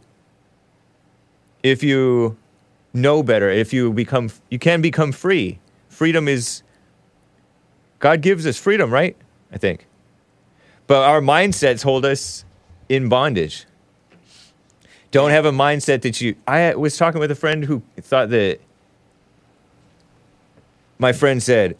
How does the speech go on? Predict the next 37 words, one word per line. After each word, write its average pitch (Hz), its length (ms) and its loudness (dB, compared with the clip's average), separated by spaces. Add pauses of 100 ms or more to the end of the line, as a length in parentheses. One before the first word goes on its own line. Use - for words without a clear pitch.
"I 117 120 2
can't 120 440 -4
know. 87 320 -4 (720)
There, 117 180 0 (100)
I 120 120 2
can't 135 480 -4
know." 90 320 -4 (800)
It's - 100 -20
kinda 165 200 2
like 139 260 0 (100)
the 117 420 2
agnostics 110 680 0
who 98 80 -6
thinks 101 260 -6
that 92 180 -8
they 95 80 -10 (140)
think 113 220 -4
that 101 120 -6
they 98 80 -2
cannot 127 380 -4
know 101 160 -2
God. 95 320 -2 (1040)
And 123 120 2
a 131 40 4
lot 147 220 4
of 131 80 2
us 104 200 2
Christians 98 520 -2
think 90 200 -6
that 87 180 -2
way 90 120 -2
too. 87 240 -8 (140)
Can't. - 460 -6 (600)
Have 110 160 0
a 98 60 0
can't-do 110 840 -4
attitude. 92 600 -2